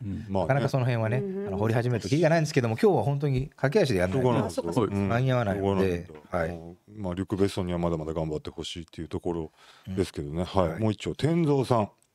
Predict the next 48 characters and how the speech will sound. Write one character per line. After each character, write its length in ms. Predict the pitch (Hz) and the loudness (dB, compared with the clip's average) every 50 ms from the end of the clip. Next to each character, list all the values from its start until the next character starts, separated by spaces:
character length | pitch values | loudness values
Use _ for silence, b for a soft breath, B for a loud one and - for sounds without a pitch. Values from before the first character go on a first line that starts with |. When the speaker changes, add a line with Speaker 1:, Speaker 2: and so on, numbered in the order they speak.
| _ _ _ B B B B B B B B | _ _ _ B B B B B B B B
Speaker 2:
え 180 | 143 139 135 127 | 2 2 2 4
ー、 20 | |
ド 100 | 127 160 | 4 2
ッ 40 | 151 | 4
グ 100 | 131 127 | 4 4
マ 100 | 113 98 | 4 4
ン 60 | 92 | 4
鑑 200 | - 127 127 123 | 4 2 2 4
賞 120 | - 127 | 2 2
し 140 | 107 - - | 2 2 2
ま 140 | 110 104 104 | 2 2 2
し 100 | - - | 0 -2
た。 160 | - 87 73 - _ - | -4 -6 -6 -8 _ 0
新 200 | 135 147 151 143 | 2 2 4 4
た 100 | - 143 | 2 2
な 120 | 143 127 | 2 4
ダ 140 | 101 117 120 | 4 4 4
ー 20 | 117 | 4
ク 120 | - 123 | 0 0
ヒ 140 | - - 131 | 0 0 0
ー 80 | 120 | 2
ロ 180 | 107 101 87 - | 2 2 2 0
ー 60 | - - | -2 -2
誕 180 | - 120 117 117 | 0 0 2 2
生 220 | 139 135 113 - | 2 2 0 0
と 120 | - 131 | 0 0
の 80 | 123 104 | 0 0
宣 180 | - 127 131 131 | 2 0 2 2
伝 120 | 135 127 | 2 2
文 140 | 127 127 117 | 2 2 0
句 100 | - - | 0 0
と、 160 | 139 120 101 B B B B B | 0 0 0 B B B B B
い 100 | B 135 | B 0
か 160 | 135 - 170 | 2 2 2
に 100 | 160 156 | 4 2
も 180 | 147 143 143 143 | 2 2 0 0
暗 280 | 143 - 147 147 160 160 | 0 0 2 2 2 2
く 160 | 156 - 151 | 2 2 2
重 260 | 147 143 147 160 160 | 4 4 4 4 2
い 20 | 160 | 2
雰 260 | 131 117 160 160 160 156 | 2 2 2 2 2 0
囲 40 | 151 | 0
気 120 | - 127 | 0 0
の 80 | 117 107 | 2 2
予 160 | 101 104 107 | 4 4 4
告 840 | - 117 113 - - 120 120 120 117 117 113 117 117 117 113 113 110 | 2 0 0 2 2 2 4 4 4 4 4 4 4 4 2 2 0
か 120 | - 117 | 2 2
ら、 180 | 117 139 135 131 | 2 2 2 0